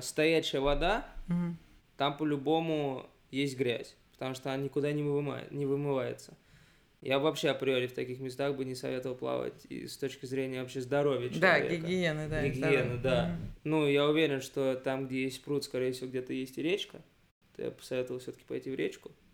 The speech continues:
Speaker 2: Так, а если
Speaker 1: И
Speaker 2: говорим о карьерах, потому что, например, в Подмосковье есть прекраснейшие зелен-, изумрудного цвета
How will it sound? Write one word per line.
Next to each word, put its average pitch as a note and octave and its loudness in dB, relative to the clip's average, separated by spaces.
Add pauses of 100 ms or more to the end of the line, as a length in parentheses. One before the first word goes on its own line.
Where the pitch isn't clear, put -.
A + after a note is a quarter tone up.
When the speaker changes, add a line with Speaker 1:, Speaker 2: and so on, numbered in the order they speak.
(540)
Speaker 2:
Так, F3 6
а G3 6
если A3 2
Speaker 1:
И - -4
Speaker 2:
говорим A3 6
о G#3 6
карьерах, E3+ 4
потому F#3 2
что, F#3 -4
например, F3+ 2
в A3 0
Подмосковье G#3 4
есть G3+ 2
прекраснейшие A3+ 4
зелен-, G3 4
изумрудного G3+ 4
цвета A3+ 4